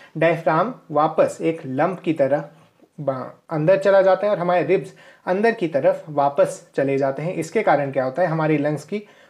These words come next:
वॉल्यूम कम हो जाती है। फिर से वॉल्यूम कम होने के कारण प्रेशर बढ़ गया, हमारे अंदर के, हमारे लंग्स के अंदर का प्रेशर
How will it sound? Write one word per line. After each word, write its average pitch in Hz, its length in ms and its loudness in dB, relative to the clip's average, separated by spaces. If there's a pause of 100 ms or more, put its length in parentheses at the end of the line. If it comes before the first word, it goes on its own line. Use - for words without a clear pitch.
(120)
वॉल्यूम 185 540 2
कम 135 180 -4
हो 123 140 -12
जाती 113 300 -10
है। - 160 -20 (300)
फिर 240 180 2
से 294 160 0
वॉल्यूम 151 360 2
कम 160 220 0
होने 165 220 0
के 165 120 0
कारण 160 320 0
प्रेशर 139 420 -2
बढ़ 147 240 4
गया, 214 220 0 (360)
हमारे 151 240 0
अंदर 180 340 -2
के, 165 260 -2 (280)
हमारे 147 340 -4
लंग्स 151 220 0
के 160 80 -2
अंदर 139 180 -2
का 135 120 -4
प्रेशर 175 420 2